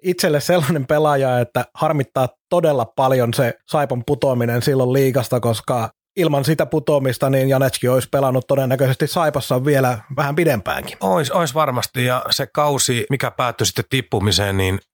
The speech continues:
Speaker 2: se on ensimmäinen, josta minä muistan niin kuin <clears throat> merkittävästi enemmän asioita.
Speaker 1: Tää on ihan sama mulla.
Speaker 2: Joo, et se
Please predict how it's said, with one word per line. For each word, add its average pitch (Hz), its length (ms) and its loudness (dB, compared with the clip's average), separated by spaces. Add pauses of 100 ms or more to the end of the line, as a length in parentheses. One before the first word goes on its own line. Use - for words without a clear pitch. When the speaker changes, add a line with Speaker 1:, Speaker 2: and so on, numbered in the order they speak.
(120)
Speaker 2:
se - 160 -2
on 110 120 -2
ensimmäinen, 98 560 -2
josta 101 200 -4
minä 101 140 2
muistan 101 360 0
niin 92 120 -2
kuin 95 260 -4 (300)
<clears throat> 156 320 0
merkittävästi 127 640 -4
enemmän 107 340 -2
asioita. - 480 -2 (380)
Speaker 1:
Tää 139 140 0
on 151 120 0
ihan 156 360 2
sama 139 320 0
mulla. 127 480 0 (240)
Speaker 2:
Joo, 87 320 0
et 82 180 -4
se 87 240 0